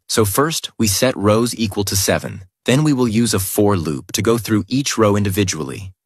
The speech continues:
So we write for I in a range of rows.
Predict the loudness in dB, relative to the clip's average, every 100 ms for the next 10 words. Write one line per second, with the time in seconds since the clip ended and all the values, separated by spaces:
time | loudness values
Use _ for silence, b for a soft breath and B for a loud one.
0 | _ _ -8 0 2 2 0 2 4 2
1 | 0 -6 _ _ -2 0 2 2 0 -2
2 | -4 -2 0 2 2 0 -2 0 0 -2
3 | -8 -10